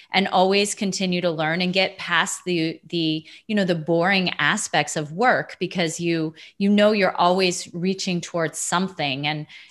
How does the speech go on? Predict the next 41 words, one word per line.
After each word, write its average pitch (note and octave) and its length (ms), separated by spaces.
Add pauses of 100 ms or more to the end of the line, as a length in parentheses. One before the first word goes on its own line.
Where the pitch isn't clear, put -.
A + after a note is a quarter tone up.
(100)
as F#3 160
we A3+ 140
all B3 160
know, F#3+ 320
once F#3 320
you G3+ 80
take G3 260
a F#3+ 60
job, F3 320
you're D#3 100
very G#3 220
excited, G#3+ 580
but F3+ 140
after G3 260
a G#3+ 40
while B3 300
it A3+ 80
gets G3 160
a E3+ 40
little D#3 160 (120)
boring. A#3+ 760
You're E3+ 140
kinda E3+ 260
like, D#3+ 220
"I G#3+ 260
don't G3 220
know." A3 680
And F3 160 (300)
so F#3+ 300
it, F#3 140
it's - 220
a G3+ 60
good A3 320
perspective F#3 640
of D#3+ 120
how F3 200
to F3 100
look E3 260
at E3 140
something D#3 680
and, D3 200